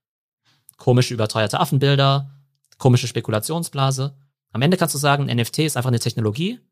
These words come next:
das ist ein Smart Contract, das ist ein digitales Stück Papier. Du kannst im Prinzip drauf schreiben, was du willst. Wenn du auf dieses digitale Blatt Papier ein Affenbild malen willst, ist es ein Affenbild. Wenn es eine Kundenkarte sein soll, ist es eine Kundenkarte. Und wenn es ein digitaler Sneaker sein soll, ist es ein digitaler Sneaker.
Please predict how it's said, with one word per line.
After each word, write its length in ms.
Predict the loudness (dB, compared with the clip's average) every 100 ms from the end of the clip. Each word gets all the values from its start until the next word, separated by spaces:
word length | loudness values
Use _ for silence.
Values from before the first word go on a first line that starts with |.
| _ _ -12
das 120 | -10
ist 100 | -8
ein 60 |
Smart 280 | -2 0 0
Contract, 400 | 0 0 0 -2
das 100 | -2
ist 180 | -4 -4
ein 180 | -4 0
digitales 420 | 2 2 2 0
Stück 180 | 0 -6
Papier. 440 | -6 -4 -2 -2 -6 _ _ _
Du 60 | -2
kannst 160 | 2 2
im 60 |
Prinzip 300 | 0 -2 -4
drauf 200 | -4 -4
schreiben, 300 | -2 0 0
was 120 | 0 -2
du 100 | -2
willst. 380 | -2 -4 -10 -18 _ _ _ _ _
Wenn 100 | 2
du 60 | 2
auf 80 | 2
dieses 200 | -4 -4
digitale 340 | -4 0 2
Blatt 160 | 2 -2
Papier 520 | 0 2 2 -2 -6
ein 200 | -2 -2 0
Affenbild 380 | 0 2 2 2
malen 240 | -2 0
willst, 180 | -2 0
ist 100 | -4
es 40 |
ein 60 | -2
Affenbild. 500 | -2 0 0 -2 -8 _ _ _ _
Wenn 100 | -2
es 100 | 0
eine 80 | 2
Kundenkarte 400 | 0 0 2 0
sein 180 | 0 -2
soll, 220 | 0 0
ist 80 | 0
es 40 | -2
eine 80 |
Kundenkarte. 540 | 0 0 0 -2 -2 -4
Und 80 | -10 _ _ -2
wenn 100 | 0
es 100 | 0
ein 60 |
digitaler 360 | -4 -4 -2 0
Sneaker 280 | 0 0 2
sein 160 | 0
soll, 180 | 0 0
ist 60 | 0
es 60 |
ein 40 | -4
digitaler 340 | -4 -4 -4
Sneaker. 420 | -4 -4 -4 -6